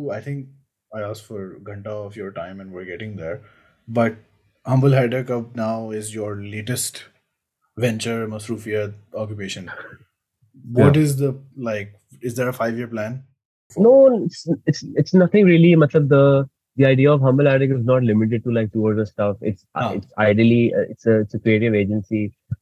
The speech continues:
Speaker 2: Uh, but of course, with the notion कि हम जितनी भी international participation कर सकते हैं with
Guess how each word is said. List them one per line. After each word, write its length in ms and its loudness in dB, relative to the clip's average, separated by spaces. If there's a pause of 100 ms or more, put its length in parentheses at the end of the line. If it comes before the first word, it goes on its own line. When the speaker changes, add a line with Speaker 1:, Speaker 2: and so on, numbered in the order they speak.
Speaker 2:
Uh, 320 4
but 140 4
of 100 -6
course, 260 2
with 140 -2
the 60 0
notion 440 -2
कि 60 -2
हम 220 -2
जितनी 380 2
भी 180 2 (400)
international 440 -2
participation 520 -4
कर 80 2
सकते 360 -2
हैं 120 2
with 140 2